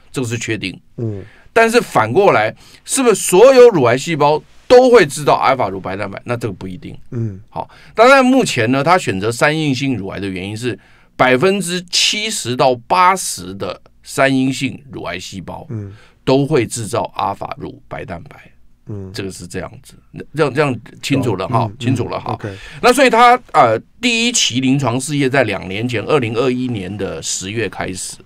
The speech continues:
Speaker 1: 那么一A的 stage 它是怎么做的呢？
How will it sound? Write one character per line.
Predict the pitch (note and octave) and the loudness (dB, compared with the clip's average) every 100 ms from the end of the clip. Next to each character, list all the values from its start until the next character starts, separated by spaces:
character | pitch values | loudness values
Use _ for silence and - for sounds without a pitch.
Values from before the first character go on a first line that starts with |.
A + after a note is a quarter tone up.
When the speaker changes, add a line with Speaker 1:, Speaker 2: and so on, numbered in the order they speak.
| _ _ - - - - - | _ _ -20 -20 -20 -20 -2
Speaker 1:
那 | E3 F#3+ | 2 6
么 | C#3+ B2+ - | 6 4 -2
一 | - G#3 - | -8 -4 2
A | G#3 F3+ | 2 4
的 | D3 G#2+ | 2 0
stage | F#2 - - - D#3 B2 F#2 | -2 -12 -8 -2 0 0 0
它 | G#2+ C3 | 0 0
是 | A#2+ | -2
怎 | F2 | -6
么 | F#2+ | -8
做 | - D3 G#2+ | -4 -2 0
的 | F#2 | -4
呢？ | F#2 F2+ | -8 -10